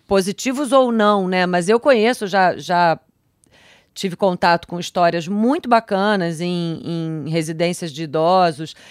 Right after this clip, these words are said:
que a pessoa não falava, não interagia. Em clínica psiquiátrica também, a própria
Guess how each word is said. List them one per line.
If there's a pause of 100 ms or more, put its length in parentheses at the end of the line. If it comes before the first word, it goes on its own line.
(240)
que
a
pessoa
não
falava, (360)
não
interagia. (340)
Em
clínica
psiquiátrica
também,
a
própria